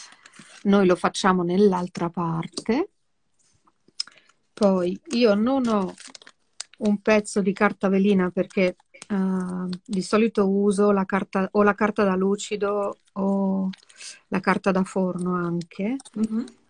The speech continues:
Speaker 1: ma lo faccio con un pezzo di carta normalissimo. Vado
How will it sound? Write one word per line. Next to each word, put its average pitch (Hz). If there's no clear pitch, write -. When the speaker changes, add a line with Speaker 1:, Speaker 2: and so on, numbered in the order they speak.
Speaker 1:
ma 190
lo 190
faccio 208
con 190
un 185
pezzo 196
di 185
carta 185
normalissimo. 180
Vado 180